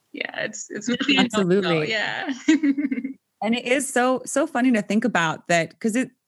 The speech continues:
Speaker 2: the way that our life is, the way that we are sort of conscious in this lifetime, it feels like, you know, so many of us wonder, "Is this all there is? Maybe this is the only time I've been alive and this is the only life there is." But then I, I, I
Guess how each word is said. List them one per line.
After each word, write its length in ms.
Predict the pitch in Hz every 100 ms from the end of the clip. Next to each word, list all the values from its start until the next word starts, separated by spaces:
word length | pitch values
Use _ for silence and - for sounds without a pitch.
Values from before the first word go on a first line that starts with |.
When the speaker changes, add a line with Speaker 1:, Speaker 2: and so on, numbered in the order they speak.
| _ _ -
Speaker 2:
the 160 | 190 214
way 220 | 233 294
that 200 | 294 - -
our 160 | 190 196
life 340 | 190 190 -
is, 460 | 196 175 170 180 -
the 100 | 185
way 140 | 196
that 180 | 208 -
we 280 | 185 180 175 165
are 120 | 170
sort 160 | 208
of 120 | 180 -
conscious 480 | 208 220 247 196
in 60 | 190
this 120 | 170
lifetime, 400 | 165 165 185 165
it 100 | 170
feels 300 | 247 294 370
like, 240 | 214 190 - _ _ -
you 80 | 302
know, 140 | 185
so 100 | 226
many 160 | 226 233
of 60 |
us 120 | 208
wonder, 240 | 196 196 190
"Is 200 | 170 180
this 160 | 190
all 180 | 202 349
there 260 | 233 - - -
is? 240 | - - _ _ _ _
Maybe 260 | - 160 185
this 220 | 202 214
is 100 | 254
the 140 | 262 262
only 240 | 415 302
time 260 | 214 165 160
I've 140 | 151
been 100 | 156
alive 400 | 151 147 143 147
and 160 | 156 170
this 140 | 180
is 80 | 175
the 140 | 180
only 180 | 180 180
life 300 | 180 185 -
there 120 | 180
is." 260 | 220 196 180 - - - - - _ _ _ -
But 100 | 185
then 100 | 202
I, 100 | 190
I, 360 | - 208 208 247
I 180 | 214